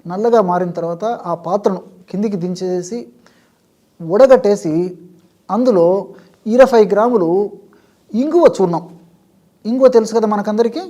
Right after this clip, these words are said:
సర్వసాధారణంగా వంటింటి పోపు దినుసే కదా. ఇంగువను చూర్ణం చేసినటువంటి ఆ యొక్క ఇంగువ చూర్ణాన్ని ఒక్క ఇరవై గ్రాములు ఆ వేడిగా ఉన్న పదార్థాన్ని వడగట్టేసి అందులో వేసేసి మూత పెట్టేసేయండి. ఆ ఇంగువలో ఉన్నటువంటి ఔషధ గుణాలు కూడా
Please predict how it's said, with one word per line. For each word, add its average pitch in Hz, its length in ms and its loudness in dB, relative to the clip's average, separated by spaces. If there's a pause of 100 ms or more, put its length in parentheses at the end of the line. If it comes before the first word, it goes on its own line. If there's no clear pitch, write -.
(260)
సర్వసాధారణంగా 196 720 -2
వంటింటి 190 420 -4
పోపు 202 260 -2
దినుసే 196 280 -4
కదా. 226 200 -4 (480)
ఇంగువను 247 440 -2 (280)
చూర్ణం 233 280 -2
చేసినటువంటి 180 440 -6
ఆ 165 80 -2
యొక్క 165 200 -6
ఇంగువ 185 480 -2 (140)
చూర్ణాన్ని 175 540 -6 (240)
ఒక్క 214 180 -2
ఇరవై 180 340 2
గ్రాములు 196 400 -4 (380)
ఆ 175 200 -4
వేడిగా 208 440 2
ఉన్న 196 160 0
పదార్థాన్ని 180 580 -4
వడగట్టేసి 196 580 -2
అందులో 175 200 -2
వేసేసి 196 380 -4
మూత 202 220 -2
పెట్టేసేయండి. 147 520 -8 (580)
ఆ 220 80 2
ఇంగువలో 277 420 4
ఉన్నటువంటి 226 400 0
ఔషధ 208 260 0
గుణాలు 185 300 -2
కూడా 170 420 -2